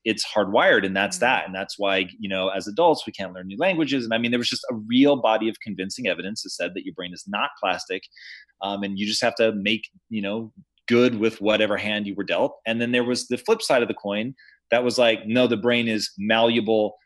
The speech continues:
Speaker 1: up until the time you die. You can change physically the structures of your brain." And so I just made a choice. And I was like, "One of these options scares me and makes me feel badly about myself. And the other option gives me hope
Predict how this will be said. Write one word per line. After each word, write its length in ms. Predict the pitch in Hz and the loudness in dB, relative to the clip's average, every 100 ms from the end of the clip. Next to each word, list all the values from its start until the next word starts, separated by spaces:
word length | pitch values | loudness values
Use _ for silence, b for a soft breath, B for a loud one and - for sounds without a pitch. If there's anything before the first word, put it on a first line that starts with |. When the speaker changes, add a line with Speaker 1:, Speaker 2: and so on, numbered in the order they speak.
| _ _ _ _ _ | _ _ _ _ _
Speaker 1:
up 140 | 135 156 | 0 2
until 280 | 156 170 151 | 2 2 0
the 80 | 131 | 0
time 280 | - 127 | -4 -4
you 160 | 131 127 | 0 -2
die. 380 | 95 85 98 92 64 - - | -2 0 0 0 -6 -16 -4
You 160 | 107 | -4
can 260 | 110 120 104 | -2 -4 -4
change 640 | - - 127 117 98 - - | -2 0 2 0 -2 -8 2
physically 580 | 226 220 110 - 80 - - | 4 4 0 -6 -12 -10 -4
the 100 | 107 | -2
structures 520 | - 110 - 101 92 | 2 0 0 -4 -6
of 100 | 85 | -8
your 80 | 85 | -8
brain." 300 | 85 76 73 _ B B B - | -8 -10 -14 _ B B B -2
And 160 | 120 120 | 0 2
so 340 | 127 117 110 | 6 6 6
I 80 | 117 | 4
just 140 | 139 131 | 0 0
made 140 | 113 | 0
a 40 | |
choice. 480 | 101 123 110 87 - - | 0 2 0 0 -8 -6
And 140 | 101 | -4
I 20 | |
was 160 | 107 101 | -2 2
like, 240 | 110 101 - | 2 2 -4
"One 400 | 98 101 117 139 | -10 -2 2 4
of 180 | 160 131 | 4 2
these 480 | 127 127 127 120 - - | 2 4 4 2 -4 -2
options 600 | 110 117 - 113 107 104 | -2 -2 -4 -4 -4 -4
scares 520 | - - 107 120 135 | -4 0 2 2 2
me 200 | 175 208 | -2 -4
and 120 | 120 | -2
makes 200 | 117 110 | -2 -2
me 80 | 110 | -4
feel 200 | 98 110 | -2 -2
badly 320 | 92 95 98 | 2 0 0
about 240 | 107 110 113 | 0 0 0
myself. 400 | 113 143 185 208 - B B B - | -2 0 0 -2 -12 B B B -2
And 240 | 117 117 | 0 2
the 160 | 113 120 | 4 4
other 260 | 123 143 123 | 6 6 6
option 380 | 113 - 113 | 2 -2 -4
gives 220 | 107 107 110 | -2 -2 -2
me 100 | 104 | -2
hope 280 | 107 95 | 0 0